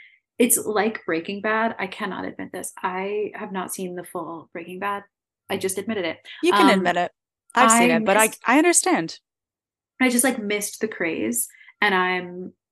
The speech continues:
Speaker 1: now, it just feels like an undertaking.
Speaker 2: It, it was an undertaking. I also watched it after it was completely finished,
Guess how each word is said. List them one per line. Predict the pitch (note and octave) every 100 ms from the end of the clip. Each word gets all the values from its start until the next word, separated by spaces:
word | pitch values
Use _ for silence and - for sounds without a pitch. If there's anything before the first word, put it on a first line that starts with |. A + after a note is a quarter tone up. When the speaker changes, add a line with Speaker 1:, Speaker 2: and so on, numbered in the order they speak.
| -
Speaker 1:
now, | G3 F#3 F#3 G3 G3 F3+ - _ _ _ _ -
it |
just | - C#4 -
feels | A3+ A#3+ A#3+
like |
an | A3+
undertaking. | E3+ F#3+ G3+ E3+ E3 - - _ _ _ _ _ _
Speaker 2:
It, | A#3 A#3 -
it | A3+
was | A3+ C4
an | B3+
undertaking. | A#3+ G#3 E3+ E3+ D#3+ C#3+
I | G3
also | G#3 G#3
watched | A3 G#3 -
it | G3
after | - E3+ F3
it | E3+
was | F3
completely | - E3+ F3+ E3
finished, | E3 E3 D#3 - -